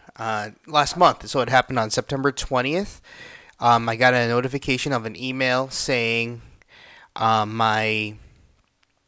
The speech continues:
my DoorDash email has been changed. If this was not me, go ahead and log on as soon as possible. Um, and, but if it was me, disregard the, the email.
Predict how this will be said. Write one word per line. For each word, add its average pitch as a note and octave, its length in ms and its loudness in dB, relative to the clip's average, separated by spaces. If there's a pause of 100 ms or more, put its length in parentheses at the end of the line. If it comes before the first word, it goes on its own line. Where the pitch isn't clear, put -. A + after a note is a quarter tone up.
(260)
my A2+ 200 -4
DoorDash A#2+ 640 2 (100)
email A#2 380 -2
has A2+ 260 -6
been G#2 180 -12
changed. C3 720 -4 (560)
If - 640 -4
this A#2+ 220 -4
was A#2+ 160 -4
not A#2+ 280 2
me, B2+ 520 -2 (240)
go A#2 160 0
ahead A#2 160 0
and A2 160 -4
log A#2 240 2
on A2+ 420 0
as A2 160 -8
soon B2+ 160 -4
as A2 140 -6
possible. A2 760 -4 (480)
Um, G2+ 560 -2 (800)
and, G#2+ 340 -4
but C3 140 6
if A#2+ 100 -2
it B2+ 60 -2
was A#2+ 240 2
me, A#2 280 -2 (120)
disregard G#2+ 800 0
the, G2+ 540 -6 (120)
the A2+ 260 -4
email. C3+ 380 -2